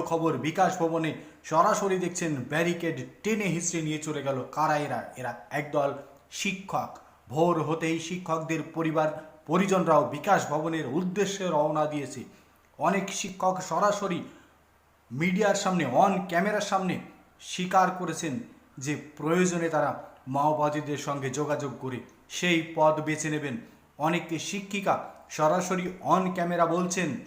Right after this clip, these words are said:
যে মৃত্যু হলে এখানেই হবে, আমাদের প্রাণের বিনিময়েও আমরা এই অন্যায় রুখব।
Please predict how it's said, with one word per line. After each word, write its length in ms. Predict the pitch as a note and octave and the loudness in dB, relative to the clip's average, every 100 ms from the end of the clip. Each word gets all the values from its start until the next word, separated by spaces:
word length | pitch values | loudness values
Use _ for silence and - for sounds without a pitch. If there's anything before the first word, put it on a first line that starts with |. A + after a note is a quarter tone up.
| - _ _ | -18 _ _
যে 160 | C3+ D3+ A#2 - - - | -4 -4 -4 -12 -16 -8
মৃত্যু 480 | C3+ F3+ F#3 - F3 | -2 -2 -2 -2 2
হলে 220 | E3 E3 B2+ - - _ | 2 2 -2 -8 -20 _
এখানেই 440 | D3 D3+ D3+ D3+ | -6 0 2 2
হবে, 260 | C#3 C3+ A#2+ A2+ - - - | 0 -2 -2 -8 -14 -20 -8
আমাদের 340 | C#3 D3+ D3 C3+ - | 0 0 0 -6 -2
প্রাণের 340 | D3 E3+ G3 E3 | 2 4 2 2
বিনিময়েও 460 | E3+ E3 D#3+ D3+ B2 - - | 0 0 0 0 -2 -10 -12
আমরা 240 | C3+ C#3+ D3 - | -6 -4 -4 -6
এই 340 | C3+ C3 C3+ - | -6 -6 -6 -6
অন্যায় 500 | C3+ C#3+ C#3 C3 C3 A#2+ A2+ | 0 0 0 -2 -2 -4 -6
রুখব। 300 | C3+ C3 A#2 | -6 -6 -8